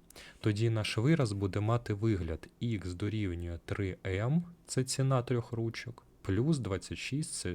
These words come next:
гроші, які у нього залишилися. Якщо m дорівнює чотирьом, ще відомі, що m дорівнює чотирьом, тоді наше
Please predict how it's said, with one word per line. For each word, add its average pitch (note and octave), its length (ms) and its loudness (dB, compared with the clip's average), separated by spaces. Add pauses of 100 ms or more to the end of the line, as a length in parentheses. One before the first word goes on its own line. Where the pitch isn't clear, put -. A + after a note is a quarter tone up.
гроші, A2 460 -2
які E2 200 -6
у A#2 80 0
нього F2+ 260 -4
залишилися. D#2+ 680 -10 (1600)
Якщо B2+ 760 2
m F#3+ 300 4
дорівнює A#2+ 760 0 (380)
чотирьом, A2 580 0 (420)
ще - 400 0
відомі, A2 420 0
що - 240 -4
m G#2+ 200 -2
дорівнює F2 380 -2
чотирьом, D#2+ 500 -12 (280)
тоді D3 300 6
наше C#3 400 4